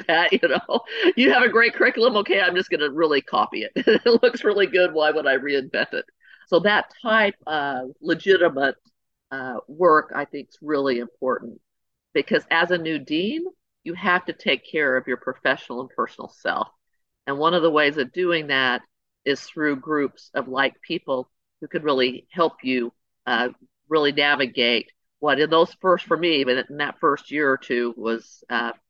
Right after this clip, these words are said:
drinking by the fire hydrant. I don't know what I would have done if I hadn't found A A C S B pretty quickly.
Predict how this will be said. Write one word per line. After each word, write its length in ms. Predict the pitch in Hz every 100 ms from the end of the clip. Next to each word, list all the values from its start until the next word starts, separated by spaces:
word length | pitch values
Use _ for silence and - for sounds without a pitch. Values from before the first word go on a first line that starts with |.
| _
drinking 220 | 156 147
by 120 | 143
the 60 | 120
fire 280 | - 120 113
hydrant. 340 | - 120 131
I 80 | 147
don't 160 | 156
know 100 | 131
what 160 | 135 123
I 40 |
would 160 | 120 110
have 100 | 113
done 260 | 123 117 113
if 140 | - 110
I 80 |
hadn't 240 | 127 113 -
found 200 | 113 110
A 220 | 117 82
A 20 |
C 180 | 110 123
S 180 | 104 -
B 140 | 113 107
pretty 240 | - 117
quickly. 400 | - - - 113